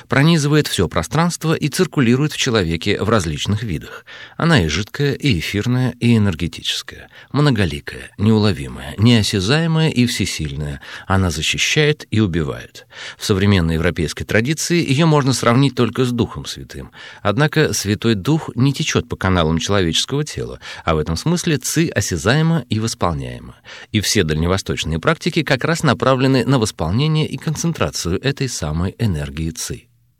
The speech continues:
Вся древняя философия Китая занималась этой вселенской ци и прикладывала её к различным направлениям деятельности, в том числе к медицине. Как раз этот аспект нам и интересен больше всего, так как древняя медицина, кстати, не только Китая, но и Греции,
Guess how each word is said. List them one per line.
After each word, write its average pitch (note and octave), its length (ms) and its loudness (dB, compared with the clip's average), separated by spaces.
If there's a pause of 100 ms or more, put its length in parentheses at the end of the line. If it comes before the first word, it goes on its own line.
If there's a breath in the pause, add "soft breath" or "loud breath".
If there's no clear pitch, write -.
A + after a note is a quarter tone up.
(300 loud breath)
Вся - 240 4
древняя F2 380 4
философия D#2+ 520 -2
Китая C#3+ 420 0
занималась B2 560 4
этой F2 200 0
вселенской D#2 580 -2
ци C#3 380 0 (240 loud breath)
и D3+ 80 0
прикладывала B2 640 2
её G2 240 2
к - 80 -2
различным B2 500 2
направлениям F2+ 600 0
деятельности, - 680 -6 (280 loud breath)
в - 80 -14
том F3+ 160 2
числе G2 400 2
к - 100 -6
медицине. F2 680 -2 (280 loud breath)
Как A2 220 2
раз F2+ 300 0
этот A#2 280 0
аспект - 520 -2
нам B2+ 240 6
и - 20 4
интересен A2+ 500 4
больше D#2 280 -2
всего, C#2 400 -6
так D#2 240 -2
как D#2+ 180 -2
древняя D#2+ 360 2
медицина, F2 460 0
кстати, - 360 -4
не G2+ 120 4
только D2 300 -6
Китая, C#2+ 400 -6
но E2 140 0
и D2 80 0
Греции, C3+ 480 -2